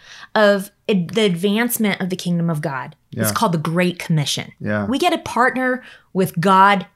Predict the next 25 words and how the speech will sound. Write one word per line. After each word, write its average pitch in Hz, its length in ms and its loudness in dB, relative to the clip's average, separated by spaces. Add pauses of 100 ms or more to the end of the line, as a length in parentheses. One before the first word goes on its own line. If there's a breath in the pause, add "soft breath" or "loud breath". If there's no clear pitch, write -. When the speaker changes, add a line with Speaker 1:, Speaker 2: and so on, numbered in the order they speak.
(120)
Speaker 1:
in 220 240 4
this. 151 240 -2
He 214 180 -2
calls 302 400 4
us 214 180 -4
to - 280 -4 (220)
as - 220 0
Speaker 2:
Yep. - 60 0
Speaker 1:
his 254 80 -4
disciples, - 640 -4
right? 202 280 0 (420 loud breath)
To 262 100 -2
be 254 180 0
participating, 294 1080 -4 (260 loud breath)
to - 80 -6
be 202 140 0
purposeful 277 840 -4
in 208 180 0
sharing 190 500 0
the 214 80 0
gospel 185 440 -2
Speaker 2:
Amen. 180 220 0
Speaker 1:
and 175 160 2
loving 190 400 2
people. 175 460 -4